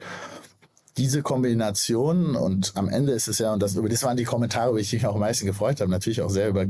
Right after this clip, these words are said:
wenn so, ja, so Leute wie Klaus und Julian, die ja selber auch investiert sind, sowas sagen, dann, dann, äh, freut einen das natürlich schon. Aber dieses für das Ökosystem, ja, dass man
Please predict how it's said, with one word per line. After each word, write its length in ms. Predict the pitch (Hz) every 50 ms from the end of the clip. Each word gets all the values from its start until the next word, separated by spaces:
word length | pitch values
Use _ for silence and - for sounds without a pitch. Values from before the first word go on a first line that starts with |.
| 98 -
wenn 140 | 90 90 90
so, 140 | 90 95 98
ja, 160 | 104 101 95
so 300 | - - 87 92 101 104
Leute 540 | 101 101 92 98 98 92 92 104 101 104 92
wie 80 | 92 90
Klaus 300 | - - 95 104 - -
und 80 | 85
Julian, 460 | 90 101 110 113 110 104 101 101 101 101 101 - - -
die 60 | -
ja 80 | - 98
selber 260 | 92 101 104 110 104
auch 80 | 98 95
investiert 440 | 90 98 98 95 - - 123 120 -
sind, 120 | 104 95
sowas 260 | 95 98 98 95 92
sagen, 300 | - 92 98 107 120 110
dann, 220 | 98 95 92 90 85
dann, 320 | 92 92 90 90 85 90
äh, 140 | 95 98 98
freut 280 | - - 107 113 113
einen 100 | 117 104
das 120 | 92 90 -
natürlich 360 | 101 92 - 98 95 95 -
schon. 180 | - 139 147 123
Aber 140 | 92 98
dieses 320 | 92 95 95 98 98 - - - - 98 95 - - - - - - - _
für 380 | - - - - - 156 160
das 320 | 147 127 110 147 - - -
Ökosystem, 920 | 147 170 180 175 117 98 95 - 87 - - - - 92 90 90 85 87 - - - -
ja, 200 | 104 104 120 123
dass 280 | 120 117 101 95 -
man 340 | 107 104 101 101 101 101 101